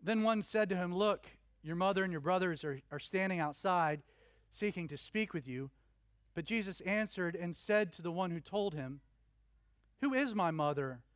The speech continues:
and who are my brothers?" Now, don't take that in the sense that Jesus was somehow confused, in the sense that, that he didn't know. "Is that really Mary?"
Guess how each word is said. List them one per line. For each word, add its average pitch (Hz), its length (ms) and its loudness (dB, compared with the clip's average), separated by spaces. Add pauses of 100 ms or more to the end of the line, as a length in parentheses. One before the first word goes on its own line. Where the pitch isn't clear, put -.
(260)
and 160 120 -6
who 240 220 2
are 220 160 6
my 185 140 2
brothers?" 147 440 0
Now, 226 120 4
don't 277 240 0
take 254 260 0
that 151 280 2 (320)
in 175 80 -2
the 165 60 -2
sense 185 240 -6
that 165 140 -10
Jesus 175 380 -6
was 160 100 -12
somehow 170 240 0
confused, 135 640 -4 (1000)
in 156 80 -8
the 160 60 -6
sense 185 300 -6
that, 156 180 -4 (240)
that 160 120 -2
he 180 80 -4
didn't 151 280 -4
know. 185 160 2 (500)
"Is 117 140 -12
that 104 160 -8
really 101 260 -18
Mary?" 101 360 -10